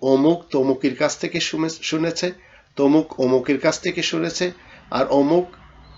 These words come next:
মোহাম্মদ ইবনে আবদুল্লাহ সাহেবের কাছ থেকে শুনেছে। তো এই শোনা কথাগুলি তারা মূলত প্রচার করে। আর কোরআনের মোহাম্মদুর রাসূলুল্লাহ আমাদেরকে শিক্ষা দেয়,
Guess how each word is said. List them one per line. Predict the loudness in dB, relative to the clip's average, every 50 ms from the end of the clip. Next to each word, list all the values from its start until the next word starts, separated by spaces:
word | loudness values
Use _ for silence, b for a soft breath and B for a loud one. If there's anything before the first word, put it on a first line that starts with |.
| -20 -20 -20 -20 -20 -20 -20 -20 -20 -20 -20 -20 -20 -20 -16 -10
মোহাম্মদ | -6 -6 -2 0 2 4 4 4 4
ইবনে | 4 2 4 4 4
আবদুল্লাহ | 4 4 0 -2 2 2 2
সাহেবের | 2 2 2 2 2 2 -2 0
কাছ | -2 -2 -2 -2 -6
থেকে | -6 -6 -4 -4
শুনেছে। | -4 -4 -4 -4 -6 -6 -6 -8 -10 -6
তো | -8 -6
এই | -2 0 0 0
শোনা | 0 0 0 0 4 6 6 6 6 4
কথাগুলি | 0 0 0 -4 -2 -2 -2 -2 -2 -2
তারা | 0 0 2 2 2
মূলত | 0 0 2 2 0 0 -2
প্রচার | -8 -6 -6 -6 -6 -6 -2 -2 -2 -2
করে। | 0 0 0 0 0 -2 -4 B B B B B B B -6
আর | -6 -6 -6
কোরআনের | -4 -2 0 2 2 2 0 -2 -2 -4
মোহাম্মদুর | -6 -6 -6 -6 -2 -2 -2 -2 0 -2 -2
রাসূলুল্লাহ | -2 -4 -4 -4 -4 -4 -2 0 0 0
আমাদেরকে | 0 0 -2 -4 -4 -8 -6 -8 -8
শিক্ষা | -8 -8 -8 -10 -4 -4 -2
দেয়, | 0 0 0 0